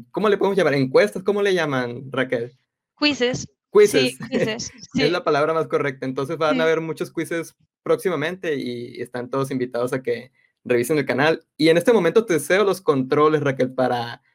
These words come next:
Speaker 1: ver la sorpresa que nos traes por acá. ¿Qué, qué viene siendo? <laughs>
Speaker 2: Ujú. Vale, pues vamos a, vamos a hacer un, un Kahoot, ¿vale? Un concurso. Esto va a ser más o menos igual que los que hacemos nosotros. Em,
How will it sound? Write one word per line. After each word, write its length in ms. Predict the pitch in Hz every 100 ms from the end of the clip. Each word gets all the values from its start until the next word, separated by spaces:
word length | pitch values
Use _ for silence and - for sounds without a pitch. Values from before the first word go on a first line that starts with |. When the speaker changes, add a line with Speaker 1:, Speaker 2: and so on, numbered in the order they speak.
| _ _
Speaker 1:
ver 320 | - - 123 123
la 160 | 151 156
sorpresa 560 | 143 131 - 127 156
que 100 | 151
nos 140 | 131 131
traes 200 | 127 127
por 140 | 156
acá. 320 | 127 139 156
¿Qué, 400 | - 147 147 135 _
qué 100 | -
viene 180 | 156 156
siendo? 280 | 147 117 110 -
<laughs> 220 | 185 143 _ _ -
Speaker 2:
Ujú. 480 | 226 240 214 185 - - _ _
Vale, 260 | 208 208
pues 160 | 202 208
vamos 260 | 208 220 240
a, 280 | 240 208 190
vamos 260 | 202 202 220
a 80 | 240
hacer 240 | 247 233
un, 640 | 226 226 220 214 214 214 -
un 140 | 208
Kahoot, 340 | 196 196 311
¿vale? 180 | 240 220
Un 180 | 208 208
concurso. 580 | 214 220 247 294 339 370
Esto 240 | - - 262
va 80 | 247
a 40 |
ser 220 | 277 240
más 340 | - 208 208 247
o 40 |
menos 300 | 226 196 190
igual 500 | - 208 208 220 226 - - - _
que 560 | - 226 214 202 196 196
los 140 | 202
que 80 | -
hacemos 260 | 202 220 220
nosotros. 580 | 208 233 294 415 - _ _ _ _ -
Em, 580 | 220 190 175 175 170